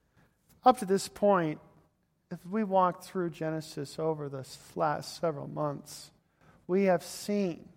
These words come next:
the impact of deception, not over the whole world, but families. Remember,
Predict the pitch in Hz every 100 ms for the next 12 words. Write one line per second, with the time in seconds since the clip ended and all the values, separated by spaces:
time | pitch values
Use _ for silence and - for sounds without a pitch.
0 | _ _ _ _ _ _ _ - 160 -
1 | 180 180 170 143 135 - - - _ -
2 | 147 - 143 - 175 160 - 143 131 123
3 | _ _ _ 330 190 151 139 127 - _
4 | _ - 202 147 151 202 196 151 135 -
5 | _ _ _ _ - 147 180 175 165 143
6 | - - - _ _ _ _ _ _ _
7 | - 175 180 143 147